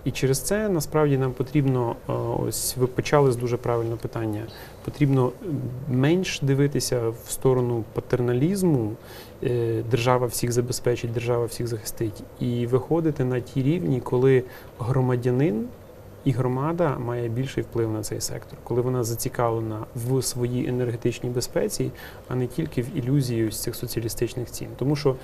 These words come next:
так чи інакше, нам всім потрібно готуватися до того, що,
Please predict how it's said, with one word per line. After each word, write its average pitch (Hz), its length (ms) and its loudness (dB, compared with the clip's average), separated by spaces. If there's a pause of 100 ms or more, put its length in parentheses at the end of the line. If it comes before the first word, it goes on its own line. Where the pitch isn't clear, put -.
(320)
так 180 200 0
чи - 160 -4
інакше, 147 560 0
нам 143 260 0
всім 151 380 2
потрібно 135 480 0
готуватися 120 680 -2
до 113 120 -4
того, 110 360 -2
що, 117 420 -4